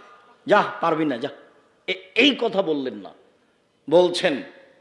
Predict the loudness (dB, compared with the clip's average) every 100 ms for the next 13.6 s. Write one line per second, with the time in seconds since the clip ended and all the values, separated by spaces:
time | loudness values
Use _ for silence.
0 | _ _ -10 0 0 4 4 4 4 0
1 | -8 -16 -20 -20 _ _ _ -6 -6 0
2 | 0 2 0 0 0 0 0 2 2 6
3 | 4 6 2 0 -4 -4 -2 -2 -4 0
4 | 0 2 4 4 4 2 2 4 4 4
5 | 2 2 0 -4 -12 -20 _ _ _ _
6 | _ -2 2 4 4 2 0 2 2 0
7 | 2 4 4 0 2 2 4 2 2 0
8 | 0 0 2 -2 -6 -12 -18 -20 -20 _
9 | -2 2 4 2 0 -2 -2 -2 4 4
10 | 6 0 2 0 4 6 6 6 4 2
11 | -6 -10 -20 -20 -20 _ _ 0 4 4
12 | 4 4 4 4 6 6 8 6 6 2
13 | 4 6 8 8 4